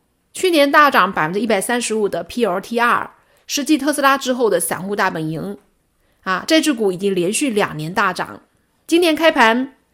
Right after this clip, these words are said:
Palantir 也是阴线跌穿半年线，没有太多的抵抗。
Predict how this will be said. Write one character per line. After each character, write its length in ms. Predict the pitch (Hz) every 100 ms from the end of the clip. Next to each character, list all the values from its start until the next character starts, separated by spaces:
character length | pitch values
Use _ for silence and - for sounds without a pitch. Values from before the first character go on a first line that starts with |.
| _ -
Palantir 640 | 349 359 285 214 165 127
也 120 | 180
是 120 | 190 -
阴 240 | 240 254
线 240 | 277 190
跌 140 | 175 190
穿 200 | 208 190
半 140 | 196
年 160 | 170 175
线， 360 | 233 190 - _ _ _
没 100 | 185
有 100 | 202
太 180 | 196 208
多 100 | 196
的 120 | 190
抵 120 | 185 151
抗。 420 | - 185 95